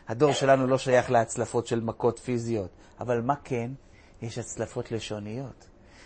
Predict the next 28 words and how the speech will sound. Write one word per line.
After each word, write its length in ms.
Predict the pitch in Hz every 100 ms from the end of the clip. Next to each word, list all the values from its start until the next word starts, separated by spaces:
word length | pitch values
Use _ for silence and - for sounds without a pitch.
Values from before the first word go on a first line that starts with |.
| -
בא 160 | 127 180
אליך 300 | 220 202 175
בן 200 | 151 151
אדם 260 | 147 175
ומצליף 520 | 151 131 - 156 160
בך, 280 | 127 120 - 85 -
מצליף, 680 | 120 139 - 175 214 165 113
מצליף, 600 | 131 147 - 208 196 123
מצליף, 500 | 135 156 - 220 170
ומצליף, 480 | 139 160 - 165 180
ומצליף, 460 | 139 156 - 226 175 - - - -
ואז 160 | 127 175
אתה 120 | 180
רוצה 200 | 175 220
להחזיר 500 | 196 143 120 277 330
לו 180 | 240 190
חזרה. 540 | 190 170 185 185 135 110 - _ _ _ _ _ _ _ _ _
תדעו 240 | - 127 170
לכלל, 500 | 175 185 185 165 104 104 _ - - _ -
כשם 340 | 113 - 151
שצריך 480 | 156 160 156 147 156
לדעת 460 | 143 127 139 143 147
לפעמים 500 | 135 143 131 143 139
להצליף, 720 | 127 117 - 143 220 226 - - - -
צריך 240 | - 139 123
לדעת 280 | 117 123
לפעמים 340 | 120 113 113 113
לקבל. 560 | 113 - 104 104 90